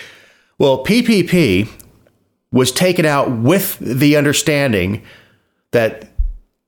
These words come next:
using the funds for this specific purpose or these specific purposes will be forgiven. You use it for salary, and there's a couple other things that you can use it for. Otherwise, it has to be, be paid back. You can't compare the two.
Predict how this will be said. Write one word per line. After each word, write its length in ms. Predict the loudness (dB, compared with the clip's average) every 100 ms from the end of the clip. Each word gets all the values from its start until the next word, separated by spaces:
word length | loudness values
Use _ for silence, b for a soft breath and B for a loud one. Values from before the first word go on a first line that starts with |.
| _
using 440 | -2 0 2 2 2
the 80 |
funds 460 | 0 0 0 0 -2
for 280 | -2 -2 0
this 760 | -2 -2 0 0 -2 -4 -8 _
specific 840 | -6 -4 -2 -2 0 0 -2 -4 -6
purpose 220 | -4 -2
or 100 | -2
these 360 | 0 0 0 -4 -6
specific 540 | -4 -2 -2 -2 -6
purposes 720 | -4 -4 -2 -2 -4 -4 -8 -10 -20 _ _ _ _ -4
will 120 | -2
be 120 | 0
forgiven. 460 | -2 0 0 -2 -6 B B B
You 100 | 0
use 200 | 2 0
it 40 |
for 120 | -2 -2
salary, 880 | -2 -2 0 0 0 0 -2 -2 -2
and 160 | -2
there's 160 | -2 -2
a 40 |
couple 240 | -4 -2 -2
other 100 | -2
things 220 | -2 -4
that 100 | -4
you 80 | -2
can 100 | 0
use 200 | 2 0
it 80 |
for. 360 | -2 0 0 -2 B B
Otherwise, 520 | -2 0 2 0 -2 -2
it 80 |
has 220 | -4 -6 -6
to 100 | -2
be, 160 | -2 -2 -8 -4
be 140 | -2
paid 300 | 0 -2 -2
back. 460 | -2 -4 -6 -12 -20 _ b b b b b b _ _ _ _ _ _ _ _ _ _ _ -6
You 200 | -2 0
can't 300 | 0 -2 0
compare 360 | -2 0 0 0
the 80 | -2
two. 360 | -2 -2 -6